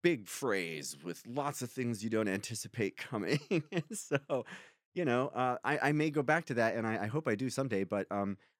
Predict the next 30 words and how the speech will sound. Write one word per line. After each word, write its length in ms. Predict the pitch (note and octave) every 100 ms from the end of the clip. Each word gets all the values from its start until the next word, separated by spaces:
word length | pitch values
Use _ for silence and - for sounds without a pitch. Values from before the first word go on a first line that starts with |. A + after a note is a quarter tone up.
| -
I, 80 | A2+
I 200 | G#2 A#2
always 360 | C#3 E3 C#3 A2
knew 120 | A#2
it 80 | G2+
may 160 | G#2
not 160 | G2+ F2+
be 80 | F2
forever. 540 | - F#2 F2 E2+ D#2+ -
And 380 | F#2+ F#2 F2 E2 _ _ _
a, 80 | G2 G2
a 40 | F#2+
wonderful 460 | F2+ A2+ C3+ C3+
friend 240 | A2 A2 G#2+
of 40 |
mine, 380 | G2 F#2 F2 F2
um, 200 | - F2+
Michael 300 | E2+ F#2+ G2+
Lechuga, 580 | F2+ D#2+ - F2+ F2+ D#2+ -
he 160 | -
went 120 | F#2+ F2+
to 60 |
graduate 320 | E2+ E2 D#2+
school 180 | - E2
with 120 | D#2
me. 320 | F#2 A2 G#2+ G#2 _ _ _ _ _ -
Um, 420 | F2+ F2 E2+ D#2+ - _
he 280 | - - A#2
studies 500 | - G2+ F2+ F2 -
what 200 | E2+ D#2+